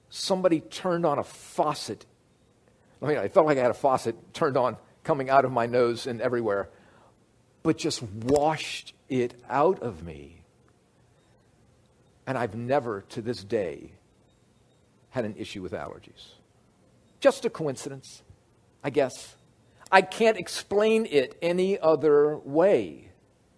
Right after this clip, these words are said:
And there have been people that we have prayed for with cancer. And they died. But they really got healed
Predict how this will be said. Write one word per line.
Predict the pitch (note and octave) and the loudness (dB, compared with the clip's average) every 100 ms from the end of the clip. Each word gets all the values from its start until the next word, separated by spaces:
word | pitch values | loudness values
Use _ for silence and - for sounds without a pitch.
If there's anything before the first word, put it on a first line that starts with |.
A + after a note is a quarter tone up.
| _ _ _ _ _ _ _ _ _ _ _ _ _ _ _ _ _ _ | _ _ _ _ _ _ _ _ _ _ _ _ _ _ _ _ _ _
And | B2 B2 | -2 4
there | D#3 | 4
have | |
been | F#3+ F#3 | 4 0
people | E3+ - A#2+ A#2 B2+ _ | -2 0 -2 -4 -8 _
that | B2 A#2+ | -4 -2
we | C3 | -4
have | C#3 - | -4 -4
prayed | C#3 A#2+ A2+ | 0 0 0
for | G#2+ F#2+ G#2+ - _ _ _ _ | -8 -10 -12 -18 _ _ _ _
with | C3 - | -12 -10
cancer. | D3 B2 - - C2+ G2+ _ _ _ _ _ _ _ _ _ _ _ _ _ _ _ _ _ _ _ _ _ _ _ _ _ _ _ _ _ _ _ _ _ - | -8 -10 -10 -14 -16 -20 _ _ _ _ _ _ _ _ _ _ _ _ _ _ _ _ _ _ _ _ _ _ _ _ _ _ _ _ _ _ _ _ _ -10
And | G#2+ | -6
they | G2 F2+ | -4 -4
died. | D#2+ C#2+ A#1+ - - _ _ _ _ _ _ _ _ _ _ _ _ _ _ _ _ _ _ _ _ _ _ | -6 -8 -12 -20 -20 _ _ _ _ _ _ _ _ _ _ _ _ _ _ _ _ _ _ _ _ _ _
But | A#2 | -4
they | - G2 | -2 -2
really | G#2+ G#2 F#2 | -2 -4 -4
got | D#2+ - | -10 -12
healed | F#2+ C#2+ - | -10 -10 -12